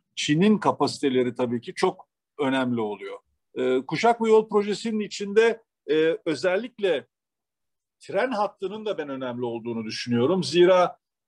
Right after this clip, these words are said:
e, şu anda özellikle, e, içinde bulunduğumuz zor durumda konteyner bulmak ve gemilerde yer bulmak o kadar zor ki bir anda bu Çin'in Avrupa'ya doğru yönlendirdiği trenler önem kazanmaya başladı.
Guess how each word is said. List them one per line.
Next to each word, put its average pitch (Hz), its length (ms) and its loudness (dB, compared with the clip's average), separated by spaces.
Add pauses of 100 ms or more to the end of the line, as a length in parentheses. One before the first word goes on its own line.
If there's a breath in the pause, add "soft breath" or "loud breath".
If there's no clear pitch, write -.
(100)
e, 143 320 4
şu - 260 0
anda 175 320 2
özellikle, 170 960 -4
e, 143 280 -8
içinde 160 320 -4
bulunduğumuz 160 460 -4
zor 185 260 4
durumda 156 500 2 (240)
konteyner 190 600 2
bulmak 151 360 -4
ve 165 60 -4
gemilerde 160 580 -2
yer 180 280 -2
bulmak 165 300 -8
o 151 80 -4
kadar 226 280 -2
zor 202 300 -4
ki 160 280 -8 (320)
bir 226 260 0
anda 180 440 0 (260)
bu 156 320 0
Çin'in 202 480 -4
Avrupa'ya 190 680 4
doğru 143 260 0
yönlendirdiği 139 760 -2
trenler 147 460 -2
önem 233 300 4
kazanmaya 110 600 -2
başladı. 101 460 -14